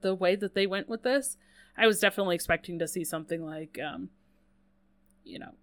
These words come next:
just them changing the mana cost again, you know, or something. But, uh, this is kind of interesting one, just changing it for the Druid side. I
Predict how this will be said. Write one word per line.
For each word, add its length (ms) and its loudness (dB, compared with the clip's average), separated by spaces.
just 460 -8
them 240 -2
changing 540 -4
the 200 -4
mana 280 0
cost 560 -2
again, 340 -6
you 120 -6
know, 60 -6
or 140 -6
something. 480 -2
But, 420 -2
uh, 320 -2
this 160 -2
is 160 -4
kind 200 10
of 80 0
interesting 520 0
one, 220 -6
just 240 -2
changing 360 -2
it 100 -6
for 120 2
the 80 -4
Druid 420 -2
side. 400 2
I 220 0